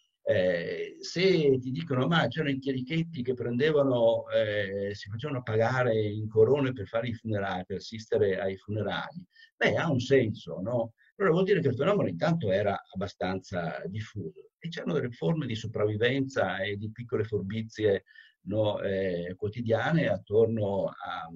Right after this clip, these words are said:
a questo fenomeno. E poi il depositato di storie ambigue, no, raccontate in un modo che vogliono dire un altro, i soldati erano morti avvelenati, nel nostro caso lì c'era,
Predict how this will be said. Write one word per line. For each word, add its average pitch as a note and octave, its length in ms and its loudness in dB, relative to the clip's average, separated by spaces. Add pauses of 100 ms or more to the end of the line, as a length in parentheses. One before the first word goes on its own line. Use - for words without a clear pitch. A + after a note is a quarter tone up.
(180)
a - 60 -20
questo F2+ 500 -8
fenomeno. F#2 640 -4 (340)
E - 120 -12
poi D#2+ 280 0
il - 100 -2
depositato G#2+ 920 0
di G#2+ 520 -2 (120)
storie A2 360 -4
ambigue, G2 760 2 (400)
no, G#2+ 380 2
raccontate G#2 560 -2
in G#2 80 -4
un G#2 120 -2
modo A#2+ 260 4
che A2+ 120 -4
vogliono G#2 260 4
dire G#2+ 140 2
un A2 100 2
altro, A#2+ 320 0
i G#2+ 40 -12
soldati A2 440 -6
erano G#2+ 240 -4
morti A2 320 -4
avvelenati, A2 840 -2 (320)
nel G#2 140 -6
nostro G#2+ 280 -2
caso A2 340 2
lì G#2+ 180 -2
c'era, G#2 420 0